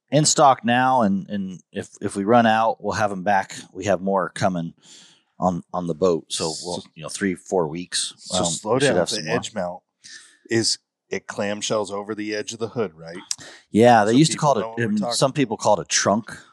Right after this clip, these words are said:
Speaker 1: mount, like, for a car. You'd go
Speaker 2: Mm-hmm.
Speaker 1: over the edge of the trunk.
Speaker 2: It, like, clamshells around it.
Speaker 1: Yep.
Speaker 2: Instead of having to drill holes and screw your fender mount in or
Speaker 1: Yep.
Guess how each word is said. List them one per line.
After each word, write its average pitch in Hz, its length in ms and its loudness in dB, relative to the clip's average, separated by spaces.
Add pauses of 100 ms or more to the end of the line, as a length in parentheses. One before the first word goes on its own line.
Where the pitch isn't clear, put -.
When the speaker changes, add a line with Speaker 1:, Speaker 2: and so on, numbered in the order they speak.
(140)
Speaker 1:
mount, 127 320 2
like, 95 180 -4
for 92 140 -4
a - 40 -6
car. 104 560 2
You'd 95 280 -12
go 98 100 2
Speaker 2:
Mm-hmm. 95 100 4
Speaker 1:
over 90 100 -4
the 85 140 -2
edge 85 160 -4
of 85 60 -12
the 80 60 -12
trunk. 95 400 -4 (920)
Speaker 2:
It, 92 100 -8
like, 95 160 0
clamshells 113 720 -6
around 104 380 -4
it. 95 100 -10
Speaker 1:
Yep. 85 240 2 (320)
Speaker 2:
Instead 95 320 -6
of 92 100 -4
having 95 220 0
to 92 80 -14
drill 101 240 -6
holes 95 420 -12
and 85 140 -12
screw - 260 -8
your 95 140 -10
fender 95 300 -12
mount 92 280 -8
in 92 240 -16
or 95 240 -6
Speaker 1:
Yep. 113 120 8